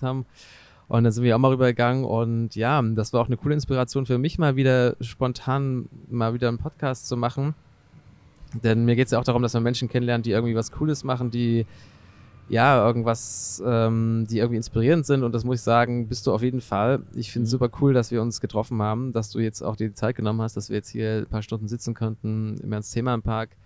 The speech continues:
Speaker 1: Ein Platz, der mir dieses Jahr irgendwie auch sehr viel bedeutet. Und, ähm,
Speaker 2: Ja.
Speaker 1: ich mache jetzt nochmal Werbung für dich. Also am besten ist, äh, Kadetzky Unterstrich Painting bei Instagram eingeben.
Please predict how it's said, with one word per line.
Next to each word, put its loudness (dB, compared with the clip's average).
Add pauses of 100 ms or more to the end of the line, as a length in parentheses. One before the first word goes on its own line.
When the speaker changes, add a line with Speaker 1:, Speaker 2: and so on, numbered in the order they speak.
(500)
Speaker 1:
Ein -14
Platz, -2
der 4
mir 4
dieses -4
Jahr 4
irgendwie 2
auch 2
sehr 0
viel 0
bedeutet. 2
Und, -2
ähm, 0
Speaker 2:
Ja. 2 (220)
Speaker 1:
ich -12
mache 2
jetzt 0
nochmal 2
Werbung 4
für -8 (160)
dich. 0
Also 0
am 2
besten -2
ist, -2
äh, 2
Kadetzky -2
Unterstrich -2
Painting 0
bei 2
Instagram -2
eingeben. 0